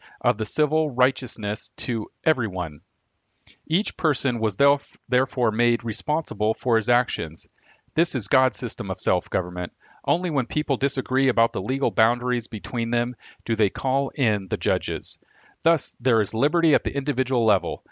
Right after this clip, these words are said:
but there is also a court system for achieving peaceful settlements of disputes. This is the same sort of appeal system that Christ established for the settling of disputes in the church, Matthew eighteen fifteen through twenty.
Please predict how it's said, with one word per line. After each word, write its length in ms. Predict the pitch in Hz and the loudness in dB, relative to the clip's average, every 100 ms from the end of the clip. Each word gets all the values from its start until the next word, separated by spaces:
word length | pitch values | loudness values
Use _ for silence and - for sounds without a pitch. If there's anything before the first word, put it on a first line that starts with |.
| _ _ | _ _
but 140 | - - | -4 0
there 100 | 131 | 0
is 100 | 127 | 0
also 280 | 170 - | 0 0
a 60 | 110 | -2
court 320 | - 180 175 | 0 0 0
system 420 | - 123 - 104 | -2 -2 -2 -4
for 180 | 92 113 | -2 0
achieving 460 | 98 - 143 117 104 | 0 -2 -2 -4 -4
peaceful 420 | - 151 - 151 | -4 -6 -4 -4
settlements 640 | - 147 117 101 95 92 - | 0 2 2 0 -6 -6 -6
of 140 | 120 | -6
disputes. 640 | 101 - - 107 87 - - _ _ _ | -4 -6 -4 -4 -4 -6 -10 _ _ _
This 200 | - 151 | -2 -2
is 100 | 185 | -2
the 80 | 131 | -4
same 320 | - 147 147 | -2 0 0
sort 200 | - 147 | 0 0
of 120 | 131 104 | 2 0
appeal 340 | - - 147 | -2 0 0
system 460 | - 117 - 110 101 | 0 -2 0 -2 0
that 160 | 101 | -2
Christ 400 | - 131 131 - | 0 0 0 0
established 580 | 131 - 127 104 104 - | -4 0 0 2 -2 -4
for 120 | 120 | -4
the 60 | 104 | -4
settling 440 | - 147 135 107 | 0 0 2 0
of 100 | 101 | -2
disputes 440 | - 101 - 117 - | -6 -8 -4 -4 -4
in 80 | 95 | -8
the 40 | |
church, 440 | - 131 92 - | -4 -2 -2 -4
Matthew 400 | 110 101 - 101 92 | -4 -4 -4 -8 -2
eighteen 520 | 117 - 123 113 113 | -4 -4 -8 -8 -8
fifteen 520 | - 113 - - 107 98 | -4 -6 -4 -8 -8 -8
through 180 | - | -10
twenty. 400 | 92 - 92 80 | -8 -4 -4 -6